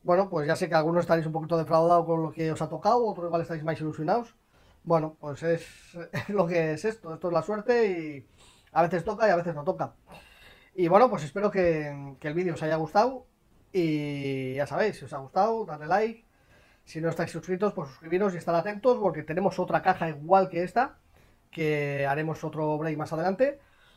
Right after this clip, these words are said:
A ver si, si triunfa más el, el break, porque ya digo que esta ocasión he tenido que estar ahí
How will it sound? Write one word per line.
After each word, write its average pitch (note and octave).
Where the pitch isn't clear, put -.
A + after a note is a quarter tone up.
A D3+
ver D#3+
si, D3+
si D3
triunfa E3
más E3
el, D3+
el D#3
break, G#3
porque F#3+
ya D3+
digo E3
que D#3
esta E3
ocasión G3+
he G#3
tenido F3
que E3+
estar D#3+
ahí D#3